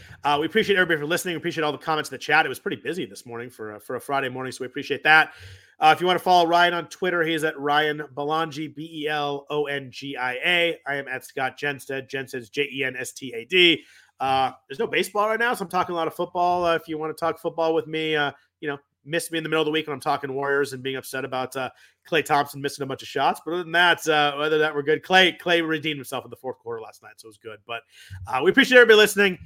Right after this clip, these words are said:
We'll be back at you for week fourteen next Friday. Hope everybody has a really good, uh, fantasy week. Uh, win some D F S money this week.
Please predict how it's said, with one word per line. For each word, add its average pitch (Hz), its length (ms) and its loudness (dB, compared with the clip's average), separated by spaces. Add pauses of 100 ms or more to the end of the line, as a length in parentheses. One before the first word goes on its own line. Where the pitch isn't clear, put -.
(200)
We'll 160 120 -2
be - 20 -4
back 180 200 6
at 175 240 2
you 180 60 -4
for 165 120 -8
week 160 220 -6
fourteen 160 640 -6
next 151 240 -6
Friday. 151 280 -2
Hope 147 100 -4
everybody 151 180 0
has 139 100 0
a 135 60 -4
really 139 300 -4
good, 139 260 0
uh, 135 140 2
fantasy 147 300 -4
week. 143 200 -2
Uh, 127 160 -4
win 139 140 0
some 127 120 -18
D 135 120 -4
F 135 80 -6
S 131 160 -6
money 120 140 -10
this 104 140 -20
week. 101 140 -18